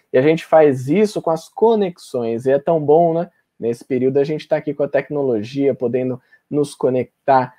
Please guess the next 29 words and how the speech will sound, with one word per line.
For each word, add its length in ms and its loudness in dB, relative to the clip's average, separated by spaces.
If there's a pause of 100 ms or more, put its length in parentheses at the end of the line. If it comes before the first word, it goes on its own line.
(140)
com 220 0
o 40 -2
Betinho, 800 -2
com 80 -4
a 60 -4
Marceline, 1040 -4
com 140 -6
o 60 0
nosso 220 -6
querido 400 -2
Ito, 380 2
que 80 -20
tá 120 0
aqui 140 -8
nos 180 -4
bastidores, 800 -2
toda 200 0
a 40 6
equipe 720 -6 (280)
da 160 2
fedef, 800 0
da 160 -4
feb 340 -6
T 180 -4
V, 360 -2
de 140 -10
todos 320 0
os 100 -6
lugares 520 2